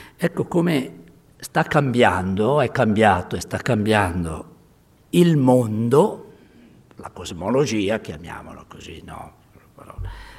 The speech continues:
C'è il discorso sul cosmo, no? Eh, nell'età e cambiando il mondo cambia anche la stessa umanità dell'uomo da un'età all'altra.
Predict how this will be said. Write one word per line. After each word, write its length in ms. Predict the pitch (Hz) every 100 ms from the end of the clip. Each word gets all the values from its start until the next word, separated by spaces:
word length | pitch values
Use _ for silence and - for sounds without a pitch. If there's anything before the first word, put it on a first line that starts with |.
| - - - -
C'è 120 | 80
il 40 |
discorso 460 | - 78 - 67 80
sul 240 | - -
cosmo, 480 | - 69 71 - 90
no? 280 | - 80 - _ - - - - - _ - 131 -
Eh, 800 | - - - - - - - _ _ _ _ -
nell'età 920 | 139 127 127 123 117 104 - 85 76
e 120 | - -
cambiando 500 | 139 127 143 156 170
il 80 |
mondo 440 | 165 123 123 160 214
cambia 420 | 120 120 147 131
anche 300 | 73 80 -
la 100 | 185
stessa 440 | - 175 - - 165
umanità 540 | 117 78 73 - 87
dell'uomo 800 | 80 76 135 127 80 82 80 -
da 120 | -
un'età 580 | 80 80 76 - 80 -
all'altra. 800 | - 76 73 71 69 - - -